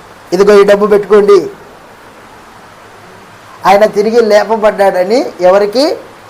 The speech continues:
చెప్పకండి." ఆయన శిష్యులు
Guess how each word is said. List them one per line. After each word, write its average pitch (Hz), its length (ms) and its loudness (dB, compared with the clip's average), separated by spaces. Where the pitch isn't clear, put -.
చెప్పకండి." 208 720 0
ఆయన 165 260 -2
శిష్యులు 339 1080 -2